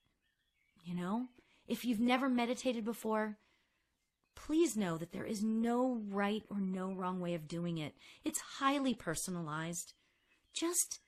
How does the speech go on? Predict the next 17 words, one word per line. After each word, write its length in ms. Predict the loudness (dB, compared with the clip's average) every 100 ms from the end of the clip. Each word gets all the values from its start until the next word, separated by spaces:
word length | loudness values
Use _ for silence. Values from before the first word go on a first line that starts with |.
| _ -6
start 520 | -4 -4 -6 -8 -10
it 140 | -12 _ _ _ _ -2
and 100 | 0
see 320 | 2 2 2
where 200 | 2 0
it 140 | -2
takes 400 | -6 -10 -6 -8
you. 180 | -8 -14 _ _ _ _ _ _ _ _ _ _ _ _ _ _ _ _ -8
So, 240 | 0 2 2 -4 _ _ -20 -20 _ 2
all 220 | 6 6
that 260 | 8 6 4
being 240 | 2 2
said, 540 | 2 6 8 8 4 -4 -14 -20 -20 -20 _
until 460 | -6 -4 -4 -4 -4
tomorrow, 540 | 0 4 6 6 4
my 220 | 2 2
friends, 840 | 0 2 4 6 4 4 2 0